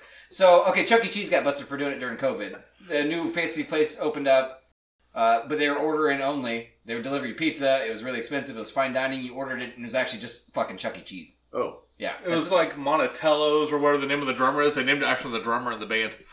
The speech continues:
Speaker 1: Which, I don't know the last time you've had Chuck E. Cheese's pizza. It's fucking delightful.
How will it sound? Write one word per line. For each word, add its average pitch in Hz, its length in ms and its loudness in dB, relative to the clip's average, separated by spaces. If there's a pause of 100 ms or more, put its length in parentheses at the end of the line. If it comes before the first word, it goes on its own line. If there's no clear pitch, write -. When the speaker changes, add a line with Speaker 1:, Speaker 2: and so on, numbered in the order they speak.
(340)
Speaker 1:
Which, 262 260 0
I 240 80 2
don't 349 120 2
know 370 100 -2
the 262 60 2
last 254 140 2
time 247 140 -2
you've 208 100 -6
had 160 260 0
Chuck 196 180 -6
E. - 40 -8
Cheese's 180 300 -10
pizza. 185 360 -10 (240)
It's - 220 -8
fucking - 420 -6
delightful. 123 440 -4